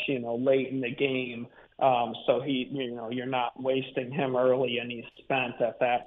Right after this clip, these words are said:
time. So, uh, I think that that was a nice pick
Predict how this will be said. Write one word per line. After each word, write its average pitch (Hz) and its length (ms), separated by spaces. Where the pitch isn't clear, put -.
time. 117 320
So, 120 300
uh, - 40
I 147 220
think 156 280
that 135 220
that 135 260
was 139 160
a 127 100
nice 127 260
pick 139 160